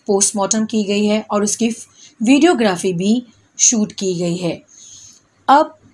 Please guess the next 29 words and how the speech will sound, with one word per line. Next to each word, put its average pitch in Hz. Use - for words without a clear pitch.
सिद्धार्थ 247
शुक्ला 240
का 240
पार्थिव 214
शरीर 196
ग्यारह 208
बजे 185
परिवार 190
को 196
सौंप 196
दिया 196
जाएगा 185
और 208
उनके 220
अंतिम 214
दर्शनों 196
के 208
लिए 196
उनके 190
शरीर 202
को 185
घर 220
पर 262
ही 254
रखा 233
जाएगा 226
ताकि 214
उनके 202
फैंस, 190